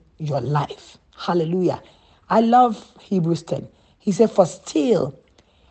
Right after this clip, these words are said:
a little while, a very little while, and the coming one will come,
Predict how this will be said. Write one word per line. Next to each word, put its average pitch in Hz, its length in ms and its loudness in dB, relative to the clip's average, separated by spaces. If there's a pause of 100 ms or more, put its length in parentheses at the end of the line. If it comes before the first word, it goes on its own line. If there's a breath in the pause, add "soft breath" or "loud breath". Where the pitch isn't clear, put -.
(120)
a 180 80 6
little 220 460 4
while, 151 500 -4
a - 60 -8
very 226 280 4
little 220 280 0
while, 135 320 -2 (640)
and 180 140 2
the 160 100 0
coming 254 480 0 (600 soft breath)
one 196 260 4
will 156 100 2
come, 156 420 -4